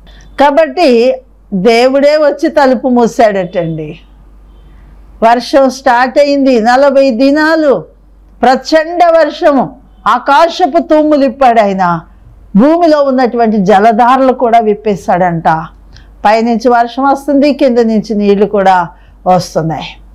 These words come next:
వాడ తేలి, తేలి, తేలి ఆ చెట్లు, ఇళ్ళు, మెట్లు అన్ని దాటుకుంటా కొండలు దాటి వెళ్ళిపోతుంది. ఆ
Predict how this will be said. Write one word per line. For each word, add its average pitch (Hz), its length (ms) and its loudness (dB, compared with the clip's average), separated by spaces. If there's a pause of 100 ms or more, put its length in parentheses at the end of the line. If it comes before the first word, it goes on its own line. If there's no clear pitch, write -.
(260)
వాడ 254 340 0
తేలి, 277 920 0
తేలి, 269 400 2
తేలి 220 640 0 (340)
ఆ 214 140 4 (180)
చెట్లు, 240 560 0
ఇళ్ళు, 240 460 2
మెట్లు 247 480 -2
అన్ని 277 300 2
దాటుకుంటా 254 880 0
కొండలు 262 500 0
దాటి 247 460 0
వెళ్ళిపోతుంది. 226 1000 -2 (560)
ఆ 220 40 2